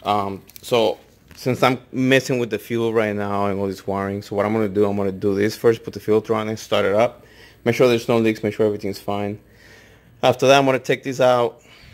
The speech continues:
then do the, um, the Weber carb with the brand new one. I'll test that out once I'm done with that. Then I'll clean the wiring.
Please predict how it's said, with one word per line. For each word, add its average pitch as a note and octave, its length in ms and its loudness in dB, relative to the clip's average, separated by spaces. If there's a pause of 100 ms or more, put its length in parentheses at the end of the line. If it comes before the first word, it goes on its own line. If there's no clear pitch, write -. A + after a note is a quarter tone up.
(300)
then B2+ 280 2
do A#2 280 -4
the, A2 540 -6 (460)
um, G2 420 -4 (640)
the A2+ 80 2
Weber A2 240 6
carb A#2 400 0
with G#2+ 100 -6
the G#2 80 -6
brand G#2 280 -2
new A2+ 120 -2
one. B2+ 300 -6 (800)
I'll G#2+ 100 0
test - 380 0
that G#2 160 0
out A2 320 0
once G2+ 280 -10
I'm G2+ 120 -8
done G2+ 220 -6
with F#2+ 120 -8
that. A2 300 0
Then G2+ 180 0
I'll G2+ 80 -4
clean G2 240 -6
the F2+ 100 -4
wiring. C3+ 580 -4